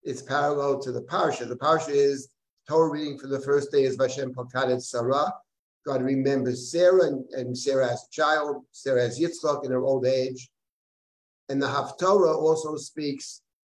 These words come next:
about a si-, situation where a man is married to two women,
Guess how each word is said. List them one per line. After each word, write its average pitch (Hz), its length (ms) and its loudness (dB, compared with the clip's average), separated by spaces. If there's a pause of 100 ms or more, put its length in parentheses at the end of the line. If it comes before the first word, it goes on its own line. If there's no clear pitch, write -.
(260)
about 135 280 0
a 131 260 -4
si-, - 240 -8
situation 139 920 0
where 123 440 0 (500)
a 127 160 0
man 143 220 2
is 131 160 -6
married 135 300 -2
to 123 100 -12
two 147 160 -8
women, 123 480 -2